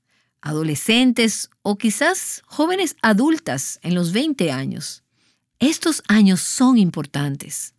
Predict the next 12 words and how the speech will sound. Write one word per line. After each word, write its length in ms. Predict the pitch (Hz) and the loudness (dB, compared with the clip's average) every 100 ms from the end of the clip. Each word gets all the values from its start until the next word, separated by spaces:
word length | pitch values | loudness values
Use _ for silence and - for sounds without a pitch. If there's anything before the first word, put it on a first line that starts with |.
| _ _ _ _ | _ _ _ _
Son 280 | - 247 277 | -2 2 4
la 140 | 247 | 4
base, 340 | 175 190 190 151 | 4 2 0 -2
son 200 | 196 214 | 2 4
el 120 | 233 | 4
fundamento. 880 | - 214 185 160 160 170 151 123 - _ _ _ | 4 4 4 2 0 0 -4 -10 -18 _ _ _
Como 260 | 294 349 262 | 0 4 6
mi 140 | 214 | 6
papá 280 | 196 180 226 | 4 0 2
usualmente 580 | 254 220 208 214 220 180 | 2 4 6 6 4 2
me 100 | 160 | 2
decía, 680 | 160 - 214 156 139 - | 0 2 0 0 -4 -10